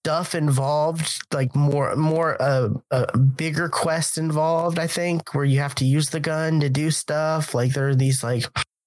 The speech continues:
there's a, what is it? There's a, there's a enemy in the, in the game that's been around for, like,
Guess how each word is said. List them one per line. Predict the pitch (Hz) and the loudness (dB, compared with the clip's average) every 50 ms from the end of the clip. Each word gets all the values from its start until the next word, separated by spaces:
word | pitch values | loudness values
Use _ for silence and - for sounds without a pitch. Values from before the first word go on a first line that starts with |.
| _ _ _ - - | _ _ _ -6 -4
there's | - 156 147 131 135 | -2 0 0 -2 -2
a, | 139 139 135 131 127 120 120 | -2 -2 0 0 2 2 2
what | 135 | 2
is | 139 127 127 | 2 0 -2
it? | 127 131 | -2 -6
There's | 139 135 135 131 | -4 -4 -4 -2
a, | 131 127 123 127 127 127 127 127 123 - - _ _ _ _ _ _ _ - | -2 0 0 0 0 0 -2 -2 -4 -4 -8 _ _ _ _ _ _ _ -4
there's | - 135 131 127 | 0 0 0 0
a | 135 131 127 123 123 120 117 113 131 - _ _ _ _ _ _ _ - | 0 0 0 2 2 2 2 0 -2 -4 _ _ _ _ _ _ _ -6
enemy | 165 165 160 160 160 156 156 151 151 151 147 147 143 139 | -2 -2 0 2 2 2 2 2 2 2 2 2 2 2
in | 139 143 143 139 | 2 2 2 2
the, | 139 135 131 131 - - | 2 0 0 -2 -4 -4
in | 147 147 147 | -2 0 0
the | 147 | 0
game | 139 139 147 147 143 143 139 135 139 139 143 135 - | 0 0 -2 0 0 2 2 4 4 4 4 2 2
that's | 135 127 - | -2 -6 -6
been | - 135 127 123 | -4 -2 -2 0
around | 120 120 120 123 | 2 2 0 0
for, | - - 113 113 | -2 -2 0 0
like, | 117 113 110 | 2 2 0